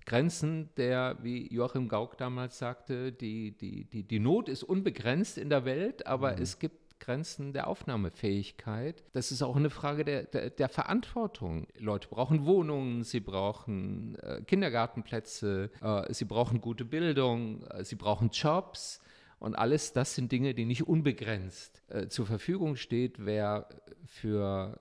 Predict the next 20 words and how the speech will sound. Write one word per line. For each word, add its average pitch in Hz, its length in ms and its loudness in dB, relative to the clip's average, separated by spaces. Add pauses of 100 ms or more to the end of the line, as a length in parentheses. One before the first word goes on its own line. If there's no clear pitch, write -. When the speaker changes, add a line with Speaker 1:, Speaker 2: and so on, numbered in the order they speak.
Speaker 1:
sagen, 95 200 -2
offene 110 320 -2
Grenzen 92 460 -4
ist, - 500 -6 (240)
kann - 180 -8
eigentlich - 200 -8
den 131 120 -2
Sozialstaat - 720 -8
nicht - 220 -10
aufrechterhalten. - 800 -14 (180)
Und 113 160 0
mit 117 180 4
diesen 180 280 4
Zielkonflikten 131 1300 0 (220)
müssen 143 340 0
wir 135 180 2
offen 131 280 -6
umgehen, 127 880 -2
auch 123 340 4
wenn 143 920 -4